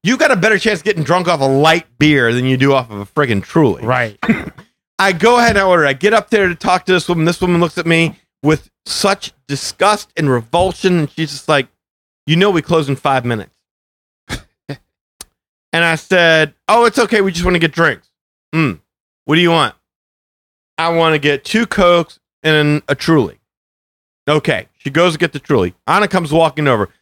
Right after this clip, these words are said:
Speaker 1: She says, "You know what? There's no alcohol in it. Give me two of 'em." Girl comes back,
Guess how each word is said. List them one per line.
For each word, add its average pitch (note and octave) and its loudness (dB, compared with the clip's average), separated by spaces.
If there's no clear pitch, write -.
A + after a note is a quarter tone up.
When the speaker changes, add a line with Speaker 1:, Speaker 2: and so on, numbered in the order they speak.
Speaker 1:
She E3+ -12
says, F#3 0
"You G3 2
know G#3 2
what? G3+ 0
There's E3+ -2
no E3+ 2
alcohol B2+ -2
in A2+ -4
it. - -10
Give G#3+ 0
me D#4 2
two D#3+ 2
of F2 -4
'em." - -8
Girl E3+ 2
comes E3 -4
back, C3 -2